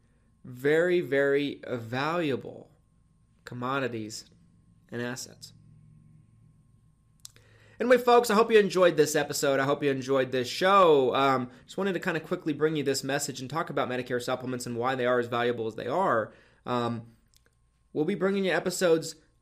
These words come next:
many, many more coming, going, going forward, especially with some updates as they become available to us about some changes for next year.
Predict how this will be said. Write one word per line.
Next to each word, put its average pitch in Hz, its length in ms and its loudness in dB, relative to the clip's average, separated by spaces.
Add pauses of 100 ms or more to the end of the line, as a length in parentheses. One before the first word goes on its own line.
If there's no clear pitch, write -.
many, 170 320 0
many 185 220 0
more 180 360 0
coming, 170 360 -6
going, 147 320 0
going 151 260 -2
forward, 175 400 0
especially 165 460 -2
with 160 140 0
some 127 160 -6
updates 143 380 0
as 135 100 -8
they 135 40 -10
become 139 240 -6
available 135 380 -2
to 156 140 -4
us 156 120 -6
about 123 240 -4
some 120 140 -10
changes 139 520 -8
for 123 140 -10
next 127 300 -8
year. 165 260 -8